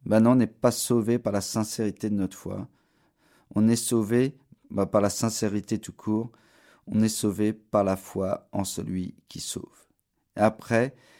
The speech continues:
c'est à nous de nous laisser sauver par le Sauveur, effectivement. Mais ça, c'est simplement l'accueil du salut qui nous est donné.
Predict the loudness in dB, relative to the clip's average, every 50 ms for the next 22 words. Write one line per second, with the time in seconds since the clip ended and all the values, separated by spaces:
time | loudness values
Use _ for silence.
0 | _ _ _ -16 -14 -10 -4 0 4 4 4 4 0 -2 _ 0 2 2 2 2
1 | 0 0 -2 -4 -8 _ -4 -4 -2 -2 -2 -2 -4 -6 -6 -4 -4 -4 -4 -4
2 | -8 -16 -18 -18 -16 -8 -2 -2 -2 0 -2 -4 -4 -6 -10 _ _ _ _ _
3 | 0 2 2 2 0 0 0 2 2 0 0 -6 _ _ _ _ _ _ _ _
4 | -10 -6 -4 -6 -6 -4 -4 -2 0 2 0 0 -2 -4 -10 _ _ -20 -20 -20
5 | _ _ -6 -6 -4 -2 -2 -2 -2 -2 -4 -4 0 -2 -2 0 0 -2 0 2
6 | 2 4 4 4 4 2 0 2 2 4 4 4 0 -4 -8 -4 -2 -2 -2 -2
7 | -2 -6 -6 -8 -8 -6 -6 -6 -8 -8 -8 -10 -10 -14